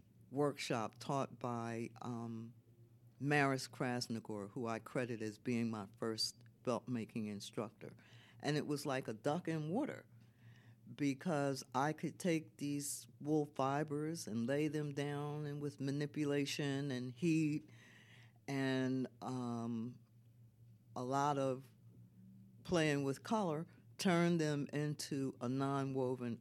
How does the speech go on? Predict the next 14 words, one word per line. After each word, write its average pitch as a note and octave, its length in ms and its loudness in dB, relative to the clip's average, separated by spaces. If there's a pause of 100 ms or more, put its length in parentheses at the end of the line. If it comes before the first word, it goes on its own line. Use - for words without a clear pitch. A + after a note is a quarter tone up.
original A#2 760 -2
textile. A2 680 -6 (1000)
And A#2+ 240 0
that's - 380 0
what B2+ 180 -2 (100)
really B2+ 320 0
made A2+ 380 0
me A2 380 -6 (420)
go A#2+ 240 0
for G#2 300 -6
it, G2+ 140 -10
the A#2+ 100 -10
fact B2 400 -2
that A#2 100 -6